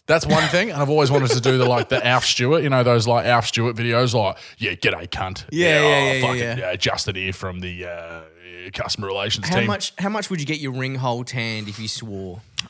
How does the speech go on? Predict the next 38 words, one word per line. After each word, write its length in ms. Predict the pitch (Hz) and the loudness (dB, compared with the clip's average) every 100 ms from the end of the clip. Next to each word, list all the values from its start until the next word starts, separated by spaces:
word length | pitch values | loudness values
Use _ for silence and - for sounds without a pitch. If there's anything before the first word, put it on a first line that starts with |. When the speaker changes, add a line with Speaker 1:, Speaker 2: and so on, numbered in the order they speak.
| - | 0
Speaker 1:
Uh, 480 | 139 139 135 135 - | 4 4 6 4 2
a 100 | 131 | 2
lot. 320 | 131 147 - 123 | 4 4 2 -6
Speaker 2:
Yeah. 260 | 123 127 123 | 0 2 4
Speaker 1:
I've 60 | |
had 260 | 117 139 110 | 4 2 2
someone 260 | - 123 113 | 0 0 0
that 40 | |
I 60 | 107 | 0
worked 340 | 101 113 117 | 2 0 0
with 140 | 110 92 | -4 -4
that 200 | 92 - | -6 -4
kinda 220 | 123 110 | -2 -2
did 220 | 98 113 | -2 -2
it, 120 | 113 - | -2 -2
only 220 | 127 127 | -2 -2
re-, 100 | 107 87 - | -4 -8 -6
paraphrased 640 | - 127 - 123 110 107 | -2 0 0 -2 -2 -4
the 80 | 98 | -8
customer, 460 | - 107 - 113 135 | -4 -2 -2 -2 -2
like, 160 | 104 | -2
repeated 480 | 101 87 - 113 101 | -4 -6 -6 -4 -6
the 80 | 98 | -4
swear 320 | - 104 98 | -4 -4 -6
word 140 | 98 | -4
that 40 | 139 | 0
Speaker 2:
Oh, 220 | 139 139 | 0 0
Speaker 1:
the 60 | 131 | 2
customer 400 | 131 123 131 143 | 0 0 0 0
said 180 | 139 | 0
and 100 | 123 | 0
Speaker 2:
no. 100 | 98 78 | -2 -4
Speaker 1:
got 100 | 92 | -6
reamed 260 | 95 92 | -6 -8
for 280 | - 92 87 | -10 -10 -6
it. 20 | |
Speaker 2:
Real. 100 | 123 | -2
Speaker 1:
So, 420 | 143 151 139 113 | 0 2 2 0